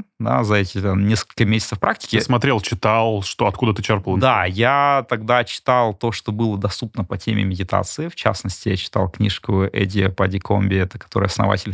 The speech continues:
Speaker 1: Headspace. Оттуда я взял какие-то вещи. Плюс, а, ну, все-таки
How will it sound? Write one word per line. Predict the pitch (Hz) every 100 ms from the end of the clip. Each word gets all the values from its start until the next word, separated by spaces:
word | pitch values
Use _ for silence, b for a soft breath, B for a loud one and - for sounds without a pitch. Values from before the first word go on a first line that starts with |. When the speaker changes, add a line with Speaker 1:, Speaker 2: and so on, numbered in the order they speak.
| -
Speaker 1:
Headspace. | 107 - 160 190 - 156 151 139 120 - -
Оттуда | 113 - 190 202 180
я |
взял | 156 160 151
какие-то | 139 - 135 123 120
вещи. | 113 117 - 113 104 B B B B B _
Плюс, | 123 127 123 - -
а, | 120 107 104 110 -
ну, | 139
все-таки | 127 123 - 110